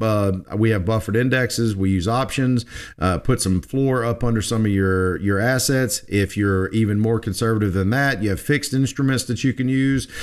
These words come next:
So you need to start protecting what you have. And this could be kind of a reset for a temporary period. If you're out there and you're like, you know, "Travis, I, I don't, but what do I do? You know, bonds have been terrible. Stocks have been terrible."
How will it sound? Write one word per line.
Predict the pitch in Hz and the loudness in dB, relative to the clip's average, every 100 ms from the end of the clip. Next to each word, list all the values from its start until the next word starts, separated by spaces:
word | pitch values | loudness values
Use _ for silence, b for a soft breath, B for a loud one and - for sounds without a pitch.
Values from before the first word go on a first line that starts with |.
| B B - | B B -6
So | 127 117 104 | 0 2 0
you | 98 113 | 0 0
need | 117 139 151 | 2 0 0
to | 147 | -2
start | - 131 123 - | -2 0 -2 -2
protecting | 117 - 120 113 117 110 | -2 0 0 0 0 2
what | 104 - | 0 0
you | 104 | 0
have. | 123 120 101 95 B B B - | 2 2 0 -2 B B B -4
And | 107 104 | -2 2
this | 131 139 | 2 0
could | - 147 135 117 | -2 -2 0 0
be | 123 113 | 2 0
kind | - 123 | 0 0
of | 107 | 0
a | |
reset | 107 113 123 - 131 131 - | 0 2 0 0 0 -2 -4
for | - 104 | -2 0
a | 98 95 | 2 0
temporary | - 127 120 123 117 | 2 2 2 0 0
period. | - 139 147 151 156 151 B B B _ 127 | 0 0 2 0 -2 -6 B B B _ -2
If | 120 98 | 0 2
you're | 117 156 160 | 0 2 0
out | 151 123 | -2 -2
there | 147 131 | 0 2
and | 123 | 2
you're | 135 123 | 2 2
like, | 117 - | 0 -2
you | 113 | 0
know, | 107 101 | 0 -2
"Travis, | - 127 117 104 | -2 0 2 2
I, | 110 113 | 0 0
I | 104 | 0
don't, | 120 110 - _ _ | 0 -2 -6 _ _
but | 95 110 | -4 -2
what | 120 | 0
do | 127 113 | 2 2
I | 104 | 2
do? | 131 147 76 | 2 2 0
You | 104 | 0
know, | 107 | 0
bonds | 92 113 143 131 | 2 2 2 2
have | 117 | 2
been | 110 101 | 2 2
terrible. | 117 104 92 | 2 2 -2
Stocks | - 143 135 | 0 -2 0
have | 117 | 0
been | 113 98 | 0 2
terrible." | 113 101 80 | 0 0 -2